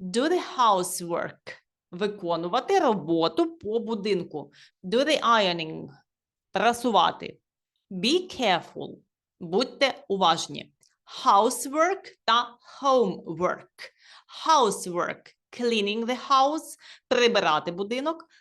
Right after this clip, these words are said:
Homework, робота, яку вчитель дає студентові після заняття. Housework, робота по будинку. Homework, домашнє завдання.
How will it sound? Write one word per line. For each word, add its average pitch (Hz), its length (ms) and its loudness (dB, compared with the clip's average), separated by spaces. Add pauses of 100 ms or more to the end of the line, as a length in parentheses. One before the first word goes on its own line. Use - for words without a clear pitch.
(280)
Homework, 254 760 2 (440)
робота, 226 640 2
яку 240 280 -2
вчитель 190 480 -4
дає 180 240 0
студентові 349 880 0 (300)
після 277 640 -2 (180)
заняття. 185 760 -2 (480)
Housework, 185 1080 -2
робота 208 580 2
по 170 140 -4
будинку. 202 680 -4 (360)
Homework, 240 640 0
домашнє 196 880 -2
завдання. 175 920 -2